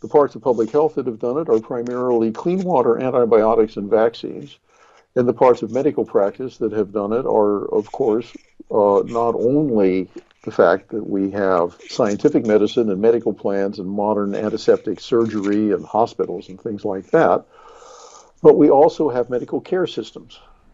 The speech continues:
And part of that is the whole delivery of medical care to an entire population. That has radically changed patterns of survival and reproduction in humans. And, uh, the biggest impact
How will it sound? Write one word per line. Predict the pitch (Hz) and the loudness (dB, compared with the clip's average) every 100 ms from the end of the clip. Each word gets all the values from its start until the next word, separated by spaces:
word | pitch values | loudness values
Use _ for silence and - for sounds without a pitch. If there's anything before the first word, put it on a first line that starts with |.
| - - 254 233 107 - | -20 -20 -20 -20 -20 -18
And | 113 - - | -16 -18 -6
part | - 135 | 2 4
of | 131 | 6
that | 113 107 | 6 6
is | 113 | 2
the | - - | -4 -2
whole | 123 110 | -2 -2
delivery | 101 113 147 127 107 87 87 | -4 2 2 2 -4 -2 -2
of | 92 95 - | -4 -8 -2
medical | 120 - 123 | 0 2 0
care | - 127 113 | -2 0 0
to | 113 113 | 0 -4
an | 107 | -4
entire | 104 135 120 107 | -2 2 4 4
population. | 110 101 107 101 135 120 - _ _ _ _ _ _ _ _ _ _ _ _ - | 2 -2 0 2 2 0 -14 _ _ _ _ _ _ _ _ _ _ _ _ -4
That | 117 160 202 - | 4 4 4 0
has | 135 120 | -2 0
radically | 120 127 185 - 107 | 2 0 0 -8 -10
changed | - 135 143 - _ _ _ _ | -10 -14 -16 -20 _ _ _ _
patterns | - 117 110 110 104 - - | -6 -4 -4 -8 -12 -16 -6
of | 113 104 | -4 -4
survival | - 117 113 101 113 104 | -6 -2 2 2 2 -2
and | 107 | -2
reproduction | 113 113 135 147 120 | -4 -2 -2 -2 -8
in | 90 | -12
humans. | 101 98 - - _ _ - | -12 -12 -14 -16 _ _ -14
And, | 107 107 113 110 110 - | -6 -4 -2 -4 -8 -4
uh, | 110 101 - _ - | 0 0 -2 _ -2
the | 117 110 | 4 4
biggest | 90 165 - - - | 4 4 4 2 0
impact | 131 120 127 120 123 - | -2 0 -2 -2 -6 -10